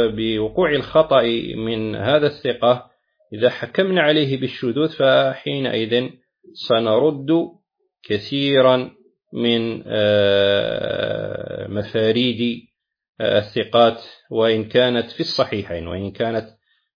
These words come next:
في الصحيحين. لهذا، آه، انتقد، آه، هذا التعريف الذي أطلقه، آه، الخليلي عليه رحمة الله على، آه، و-، آه، يعني نقف، آه، عند هذا الحد على أن،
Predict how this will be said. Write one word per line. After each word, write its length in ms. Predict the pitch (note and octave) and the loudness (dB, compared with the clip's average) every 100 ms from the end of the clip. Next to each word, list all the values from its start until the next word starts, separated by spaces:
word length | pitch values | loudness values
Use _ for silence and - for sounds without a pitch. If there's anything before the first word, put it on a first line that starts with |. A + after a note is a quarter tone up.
| _ | _
في 440 | - A2 A2 G#2+ | -6 -2 0 0
الصحيحين. 920 | G2+ - G2 - G2 - G2 E2+ D#2 _ - | -2 -2 -6 -6 -8 -6 -4 -4 -10 _ -8
لهذا، 520 | A2 D3+ C3+ B2+ C#3 - - - - C3+ | 2 4 6 6 4 0 -14 -20 -16 -6
آه، 220 | B2 A#2+ | -2 -2
انتقد، 560 | A#2+ - E3+ C#3 B2+ - F#2+ | -2 -4 -2 -2 -4 -8 -4
آه، 320 | G#2 G2+ G2+ | 0 2 2
هذا 200 | B2 B2 | 2 0
التعريف 800 | A2+ - F#2 G2+ G#2+ G2+ - _ _ _ _ _ _ - | -2 -4 -4 -2 -4 -4 -10 _ _ _ _ _ _ -8
الذي 300 | F#2+ G2 G2+ | -4 0 2
أطلقه، 500 | G2 G#2+ A2+ G#2+ G#2 G2+ G#2 G#2 | 2 2 2 2 0 0 -2 -4
آه، 140 | G2+ F2+ | -2 -4
الخليلي 560 | - F#2 F#2+ G#2 A#2 | -4 -6 -6 -4 -4
عليه 460 | G#2 F#2+ G#2 G2+ G#2 | -2 -2 -2 -2 -2
رحمة 320 | G2+ A#2 G#2+ - | -4 -6 -10 -8
الله 360 | A#2 C3+ C3+ - _ _ _ _ _ - | 0 2 0 -6 _ _ _ _ _ -4
على، 580 | D3+ D#3 D3 C#3+ C#3 G#2+ | 2 4 6 6 4 4
آه، 800 | A2 A2 A2 G#2+ G#2+ G#2+ - - | 2 4 4 2 2 0 -2 0
و-، 120 | A2 | 2
آه، 680 | A#2+ A#2 G#2 - - F#2+ F#2+ | 4 2 -2 -8 -8 -8 -6
يعني 260 | G#2+ G#2+ A#2+ | -4 -2 -2
نقف، 540 | C3+ A2+ G#2 - - | -2 -2 -4 -6 -6
آه، 160 | G#2+ G2 | 0 2
عند 220 | G2+ G#2+ | 2 0
هذا 200 | A2 G#2+ | 0 0
الحد 360 | G#2+ - C#3 F3 | -2 -2 -4 -2
على 220 | F3 D3+ | 0 2
أن، 280 | C#3+ C3+ | 2 -2